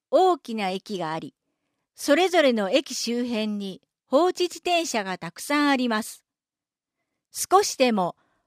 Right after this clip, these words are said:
放置自転車を減らすために、町会の皆さんをはじめ、地域団体の皆さんのご協力のもと、啓発活動を行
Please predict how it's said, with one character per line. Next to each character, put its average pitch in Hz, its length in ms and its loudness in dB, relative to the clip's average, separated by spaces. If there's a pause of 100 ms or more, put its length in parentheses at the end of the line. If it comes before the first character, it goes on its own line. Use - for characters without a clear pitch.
(100)
放 311 220 4
置 370 200 0
自 330 140 -4
転 320 320 0
車 220 240 -2
を 196 60 -2
減 202 160 -2
ら 285 160 2
す - 100 -12
た 269 160 0
め 254 160 0
に、 175 240 -12 (420)
町 330 260 6
会 311 280 2
の 294 140 0
皆 285 240 2
さ 269 200 0
ん 233 100 0
を 190 120 -2
は 190 160 -2
じ 190 160 -4
め、 180 220 -4 (440)
地 339 200 2
域 349 220 0
団 349 260 4
体 226 260 0
の 180 120 -4
皆 226 260 0
さ 247 200 -2
ん 220 100 -4
の 175 180 -6
ご 175 120 -6
協 285 280 6
力 269 280 0
の 240 120 2
も 226 140 0
と、 - 260 -2 (760)
啓 349 240 2
発 339 300 -2
活 330 320 -2
動 196 360 2
を 175 140 -4
行 247 120 0